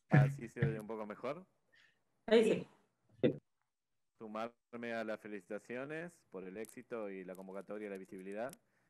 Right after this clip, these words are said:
Speaker 1: Y agradecer mucho la invitación y, por supuesto, estoy abierto y dispuesto para ulteriores contactos para seguir adelante en estos temas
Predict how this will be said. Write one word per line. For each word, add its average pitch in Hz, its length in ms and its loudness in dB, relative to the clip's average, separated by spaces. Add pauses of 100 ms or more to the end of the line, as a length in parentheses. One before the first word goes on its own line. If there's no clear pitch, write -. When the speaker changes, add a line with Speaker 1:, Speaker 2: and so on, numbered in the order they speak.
(380)
Speaker 1:
Y 90 680 -12 (280)
agradecer 98 400 -8
mucho 101 280 -12
la 92 120 -10
invitación 95 600 -12
y, 90 140 -18 (100)
por 90 120 -18
supuesto, 95 340 -14
estoy 90 360 -12 (880)
abierto 110 400 -6
y 113 40 -8
dispuesto 117 480 -8
para 95 560 -6
ulteriores 104 600 -8
contactos 101 600 -14
para 95 160 -14
seguir 95 240 -8
adelante 90 480 -10
en 90 100 -18
estos 90 220 -20
temas 87 280 -14